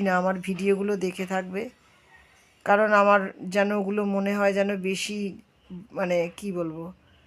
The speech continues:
দেখানো হয়ে যায়। তো যাই হোক, ওইদিকে ঝোল, রসাটা সরিয়ে দিলাম, দিয়ে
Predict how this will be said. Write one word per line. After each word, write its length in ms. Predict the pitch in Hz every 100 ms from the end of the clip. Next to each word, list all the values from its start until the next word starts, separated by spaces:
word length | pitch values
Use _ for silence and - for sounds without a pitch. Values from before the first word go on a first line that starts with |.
| _ _ _ _ _ 277 _ - 202
দেখানো 360 | 185 196 190 196 185
হয়ে 160 | 180 165
যায়। 200 | 160 160 160
তো 60 | 175
যাই 180 | 185 196 208
হোক, 120 | 208
ওইদিকে 380 | 185 190 190 196 185 - - - _ 175
ঝোল, 160 | 190 180 175 - 175 175 160
রসাটা 360 | 180 185 185 185
সরিয়ে 300 | - 202 208 180
দিলাম, 260 | 170 165 156 165 160
দিয়ে 240 | 175 185